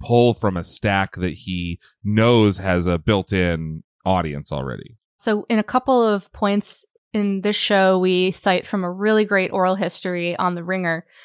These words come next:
Speaker 2: uh, That Thing You Do. And in that interview, Tom, I think, talks about how it's a, it's a real money saver to write original songs. So they could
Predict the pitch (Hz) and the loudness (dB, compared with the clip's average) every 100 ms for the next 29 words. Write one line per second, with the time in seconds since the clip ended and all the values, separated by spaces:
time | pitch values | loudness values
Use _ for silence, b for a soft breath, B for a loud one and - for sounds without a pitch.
0 | B B B 190 175 175 180 - 190 175 | B B B 0 0 0 -2 0 -2 0
1 | 175 175 170 175 190 190 180 - 190 185 | 0 0 0 0 0 4 4 2 0 0
2 | 190 170 160 165 - _ _ - - 233 | 0 -2 -2 -6 -10 _ _ -14 -2 4
3 | 220 226 226 - 190 208 - 214 196 - | 6 6 2 -2 -2 -6 -2 0 0 -2
4 | 185 180 180 190 190 180 185 - 202 196 | 0 2 2 4 4 4 0 -4 -8 -8
5 | 208 185 180 196 185 175 180 190 214 208 | -8 -8 -4 -2 0 -2 -4 -4 -2 0
6 | 214 226 233 - 202 170 170 170 156 156 | 0 0 0 0 0 2 4 4 2 -4
7 | - - - - 220 214 - B B B | -6 -8 -6 -8 -8 -8 -8 B B B
8 | B B - 180 170 b b b _ - | B B 0 2 0 b b b _ -10
9 | 110 202 - 220 196 190 | -2 -2 2 2 4 0